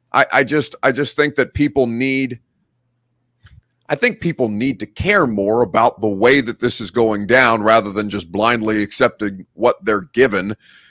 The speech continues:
in a lot of these moments. And by the way, that's incumbent upon people like you and me and Tehran and Kaharski and everybody else to keep digging through this bullshit to figure out what exactly they plan to do and how they move forward.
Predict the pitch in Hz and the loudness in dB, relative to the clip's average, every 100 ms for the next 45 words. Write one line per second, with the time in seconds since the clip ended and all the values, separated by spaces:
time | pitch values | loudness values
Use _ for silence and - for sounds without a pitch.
0 | _ 107 117 117 123 131 113 147 180 160 | _ -4 2 4 4 0 0 0 0 2
1 | 165 165 175 156 135 147 131 147 143 135 | 4 4 6 6 4 2 0 0 2 0
2 | 135 131 143 139 127 110 - 151 156 120 | 0 0 -2 0 2 2 0 0 0 0
3 | 143 143 - 110 120 139 135 101 104 127 | 0 -2 -4 0 2 2 0 0 2 2
4 | - 123 120 123 120 120 151 135 - 120 | 2 -4 -2 0 2 4 6 4 2 0
5 | 107 - _ _ _ _ _ _ - 147 | -2 -4 _ _ _ _ _ _ -6 -6
6 | 95 139 165 143 147 190 131 - 107 113 | 0 4 4 4 4 4 4 0 -2 0
7 | 104 120 131 - 104 143 135 139 139 120 | 0 2 0 0 -2 0 4 4 4 4
8 | 123 151 95 110 147 165 123 127 127 - | 2 2 2 2 2 2 -2 0 0 0
9 | 143 139 123 143 139 127 143 147 151 151 | 0 0 -2 -2 0 2 2 0 -2 -4
10 | - 151 196 - | -2 0 0 -2